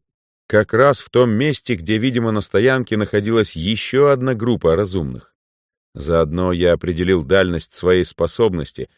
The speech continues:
с помощью которой я теперь не только владельцев источников мог засечь, но и обычных людей.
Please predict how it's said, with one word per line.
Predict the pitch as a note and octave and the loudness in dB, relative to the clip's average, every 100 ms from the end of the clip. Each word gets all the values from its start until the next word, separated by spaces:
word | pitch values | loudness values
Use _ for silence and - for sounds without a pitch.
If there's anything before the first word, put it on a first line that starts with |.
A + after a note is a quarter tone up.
| _ | _
с | - | -4
помощью | F#2 F2+ - F#2 | -2 -2 -6 -2
которой | F#2 A2 G2+ G2 | 0 2 2 4
я | F#2 | 2
теперь | F2+ F2 G2+ | 0 0 0
не | F2+ F2 | 0 -2
только | G#2+ C3 - | 0 0 0
владельцев | A2+ B2 A#2+ A#2+ F#2 G2 | 2 2 4 2 0 -4
источников | A2+ - A2 - E2 D#2+ - | -4 -2 -2 -2 -6 -6 -4
мог | F2+ D2 | -4 -2
засечь, | F2+ - D2 - _ _ - | -4 -4 -6 -8 _ _ -10
но | A#2 C#3 | -4 -2
и | C3+ | 0
обычных | C#3+ C#3 A#2+ B2+ - C#2+ - | 2 0 0 -2 -4 -10 -8
людей. | F#2 E2 D2+ B1+ | -6 -4 -4 -6